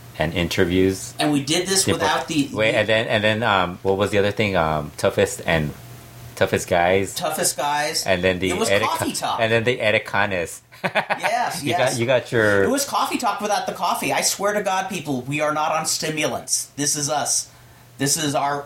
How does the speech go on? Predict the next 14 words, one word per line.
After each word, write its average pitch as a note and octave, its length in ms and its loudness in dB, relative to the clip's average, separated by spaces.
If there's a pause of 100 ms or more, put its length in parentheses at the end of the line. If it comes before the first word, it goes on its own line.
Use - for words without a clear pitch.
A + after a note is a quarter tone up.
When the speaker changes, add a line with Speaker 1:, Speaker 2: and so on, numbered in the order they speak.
Speaker 2:
organic C#3 840 0
personalities. B2 1040 -2 (280)
Speaker 1:
So A#2+ 180 2
next B2+ 240 2
show E3 180 2
we C3+ 120 4
probably B2 320 2
will G#2 140 4
talk G#2+ 220 2
about G#2 220 0
Teddy G#2+ 220 2
Hart. G2 360 2
Maybe G#2+ 180 4
we'll, C3+ 280 2